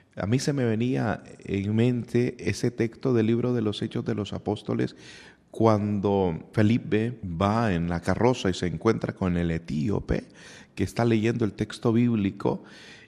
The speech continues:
y la palabra sirvió allí de objeto para que Felipe evangelizara al etíope.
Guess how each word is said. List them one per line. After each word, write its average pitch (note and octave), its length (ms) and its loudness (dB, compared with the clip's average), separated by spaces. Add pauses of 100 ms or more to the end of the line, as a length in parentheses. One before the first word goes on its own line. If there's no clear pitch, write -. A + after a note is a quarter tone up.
(260)
y F#2 840 0
la G#2+ 260 2
palabra B2 840 0 (100)
sirvió G#2+ 720 -2
allí G#2 280 -2
de A#2+ 120 2
objeto D#3 640 -4 (640)
para G2+ 460 -2
que F#2+ 640 0
Felipe B2 680 -2
evangelizara G2+ 960 -4
al F#2 100 -2
etíope. F#2+ 680 -2